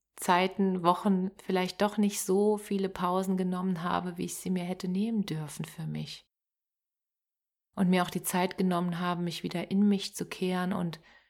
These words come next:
nach innen zu schauen und einfach zu fragen und innezuhalten, was ist jetzt dran, was tut mir jetzt gut und was darf ich jetzt für mich machen. Und ich habe immer mehr gelernt, wenn ich das mache,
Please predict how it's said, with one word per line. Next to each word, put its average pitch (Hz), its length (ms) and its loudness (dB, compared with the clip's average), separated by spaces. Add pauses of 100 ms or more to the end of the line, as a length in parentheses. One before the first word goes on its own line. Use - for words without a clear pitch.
(260)
nach 160 240 -6
innen 208 260 6
zu 196 180 -2
schauen 175 580 -2 (1000)
und 170 140 -2
einfach 170 300 0
zu - 160 -6
fragen 185 540 0
und 170 100 -2
innezuhalten, 180 800 0
was 175 160 -4
ist - 160 -8
jetzt - 260 -6
dran, 180 380 0
was 165 220 -6
tut 185 240 -8
mir 165 160 -2
jetzt 160 360 -8
gut 180 400 -6 (840)
und - 140 -8
was 180 240 -2
darf 170 240 2
ich 175 140 -6
jetzt - 300 -4
für 185 160 -4
mich 185 320 -4
machen. 156 480 -8 (640)
Und 190 140 0
ich - 140 0
habe 185 140 0
immer 214 200 6
mehr 185 240 4
gelernt, 175 460 0
wenn 185 120 0
ich 175 120 -4
das - 220 -8
mache, 185 420 -2